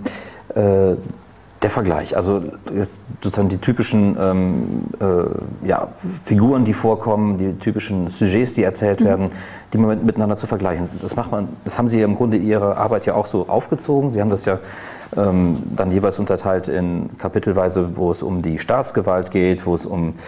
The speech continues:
Speaker 1: die Tat an sich geht, wo es um die Polizei geht, um die Opfer und so weiter.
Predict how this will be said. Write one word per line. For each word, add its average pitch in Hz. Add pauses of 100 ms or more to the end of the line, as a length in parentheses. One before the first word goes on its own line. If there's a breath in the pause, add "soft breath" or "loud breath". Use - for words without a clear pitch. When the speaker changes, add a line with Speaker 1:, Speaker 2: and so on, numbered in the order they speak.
(300 loud breath)
Speaker 1:
die 85
Tat 110
an 107
sich 95
geht, 95
wo 90
es 85
um 101
die 92
Polizei 98
geht, 90
um 98
die 117
Opfer 104
und 85
so 87
weiter. 87